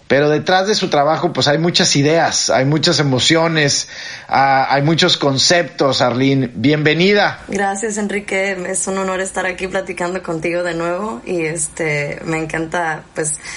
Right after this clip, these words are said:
Speaker 2: que plati-, que sigamos platicando sobre estos temas tan importantes que son no solamente para los mexicanos, pero todos los latinos en los Estados Unidos y en Latinoamérica. Es muy importante que cono-, conozcamos nuestras historias y, este, cómo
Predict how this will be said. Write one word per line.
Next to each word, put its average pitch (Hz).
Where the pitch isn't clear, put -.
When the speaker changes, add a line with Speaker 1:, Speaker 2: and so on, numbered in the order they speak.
Speaker 2:
que 185
plati-, 185
que 196
sigamos 220
platicando 202
sobre 180
estos 202
temas 196
tan 185
importantes 170
que 160
son 175
no 180
solamente 190
para 165
los 151
mexicanos, 165
pero -
todos 165
los 165
latinos 160
en 170
los 156
Estados 151
Unidos 156
y 160
en 151
Latinoamérica. 151
Es 151
muy 156
importante 156
que 175
cono-, 180
conozcamos 190
nuestras 175
historias 202
y, 165
este, 160
cómo 165